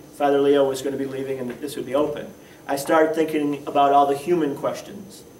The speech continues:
I could ask. And some of those questions are real and maybe needed to be asked. Um, but then I thought about, "Well, wait a minute, w-, the real question to ask is, where does God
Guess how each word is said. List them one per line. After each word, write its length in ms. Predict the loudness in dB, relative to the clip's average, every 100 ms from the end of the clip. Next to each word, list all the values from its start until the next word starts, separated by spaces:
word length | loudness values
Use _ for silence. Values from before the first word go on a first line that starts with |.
| -20 -20 -16
I 120 | -10 -10
could 180 | -6
ask. 420 | -6 -6 -8 -12 -20 -20 -20 -20 -20 -20 -20 -2
And 220 | 0 2
some 160 | 4 6
of 80 | 6
those 180 | 4
questions 460 | 4 0 0 -4 0
are 100 | 2
real 300 | 4 4 4
and 100 | 4
maybe 220 | 2 2
needed 300 | 0 -2 -2
to 40 | -6
be 160 | 0
asked. 460 | 2 2 -2 -12 -20 -20 -20 -20 -20 -20 -20 -8
Um, 300 | -4 -2 -4 -12 -20 -20 -20 -20 -20 -20 -20 -2
but 200 | 2 2
then 140 | 2 2
I 140 | 0
thought 220 | 2 2
about, 400 | 2 0 -4 -6 -10
"Well, 100 | -2
wait 180 | 2 2
a 40 |
minute, 220 | 0 -2 -6 -10
w-, 120 | -12 -14 -12
the 80 | -12 -4 4
real 300 | 6 6 2
question 380 | 0 0 -6 -4
to 100 | 0 0
ask 220 | 0 -6
is, 120 | -10 -2
where 240 | 2 2
does 200 | 0 -4
God 480 | -2 0 2 0